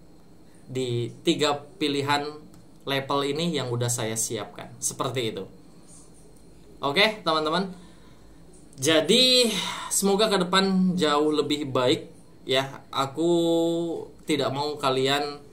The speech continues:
saling menjatuhkan satu sama lain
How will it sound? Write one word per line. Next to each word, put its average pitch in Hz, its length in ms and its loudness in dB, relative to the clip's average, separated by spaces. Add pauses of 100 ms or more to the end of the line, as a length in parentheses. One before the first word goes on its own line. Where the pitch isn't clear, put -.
(1400)
saling 135 560 0 (800)
menjatuhkan 131 640 -4
satu 127 240 -6
sama 123 240 -4
lain 139 400 -2